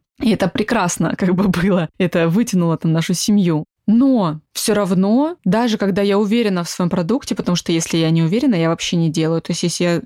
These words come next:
верю в то, что я делаю, в то, что я продаю, мне всё равно как-то неприкольно. И я не могу это победить никак. Я знаю, что твоя коуч-сессия стоит дорого, поэтому я задаю тебе этот вопрос здесь бесплатно.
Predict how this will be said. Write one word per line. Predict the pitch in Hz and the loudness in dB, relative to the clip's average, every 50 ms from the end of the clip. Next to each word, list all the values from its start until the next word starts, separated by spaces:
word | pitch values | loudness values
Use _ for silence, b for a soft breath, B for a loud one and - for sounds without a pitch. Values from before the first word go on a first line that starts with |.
| _ - | _ -4
верю | - 180 165 180 202 233 233 226 214 185 180 | -2 -2 0 2 2 2 2 2 2 0 0
в | 165 | -4
то, | - - 175 | -4 -4 -4
что | 165 - - 165 | -4 -2 -2 -2
я | 156 160 160 151 | 0 0 0 -2
делаю, | 147 156 170 196 202 185 170 165 156 | -2 -2 0 0 2 2 2 2 0
в | 156 | -2
то, | - - 165 | -4 -6 -8
что | - - - | -6 -2 -4
я | 160 | -4
продаю, | 151 - 175 156 160 160 156 180 220 285 285 _ - | -2 -2 -2 0 0 2 2 2 0 0 -2 _ -2
мне | 196 208 208 220 214 | 0 2 4 4 2
всё | - - - 190 | 0 -2 -4 -2
равно | 175 170 160 160 165 165 175 190 220 254 254 - _ - | -2 -2 -2 -2 0 0 0 2 2 0 0 -2 _ -4
как-то | - 185 - - - - 190 | -6 -6 -6 -6 -4 0 2
неприкольно. | 180 170 170 202 - - - 190 - _ - 160 160 160 151 151 147 143 208 247 - | 2 2 2 0 -2 -2 -6 -6 -6 _ -2 0 0 2 2 2 2 0 -2 -2 -2
И | - 175 | 0 0
я | 175 180 170 151 190 185 170 | 2 2 2 2 2 2 2
не | 170 170 165 | 2 2 2
могу | 160 160 147 170 160 | 2 0 0 0 -2
это | 160 160 - | -2 -2 -4
победить | - - 165 156 165 156 - 151 - | -6 -6 -4 -4 -2 -2 -2 -2 0
никак. | 170 160 - - 269 302 - _ _ | -2 -2 0 0 -2 -2 -4 _ _
Я | - 185 202 202 | -2 0 0 0
знаю, | 185 196 170 170 | 0 0 -2 -2
что | - - 233 | -4 -6 -8
твоя | - 170 170 160 | -4 -2 -2 -2
коуч-сессия | - - 165 - - - 165 - - 170 | 0 -2 -4 -2 -2 -4 -4 -2 -4 -6
стоит | - - 165 160 170 | -4 -2 -4 -2 0
дорого, | 226 311 330 247 233 | 0 0 2 0 0
поэтому | - - 202 - 190 170 | 0 -2 -4 -2 0 0
я | 170 185 214 | 0 0 0
задаю | 214 196 170 190 214 | 0 0 0 0 -2
тебе | - - 226 - - | -2 -4 -6 -6 -6
этот | - 190 175 | -4 -2 -4
вопрос | 175 - - 214 247 240 - | -2 0 0 0 0 0 0
здесь | - 185 160 185 185 - - 185 | -2 0 0 0 0 0 0 0
бесплатно. | 180 214 202 - - 214 - - 170 - - 196 180 | 0 0 -2 -4 -4 -4 -2 -2 -2 -2 -2 -2 -2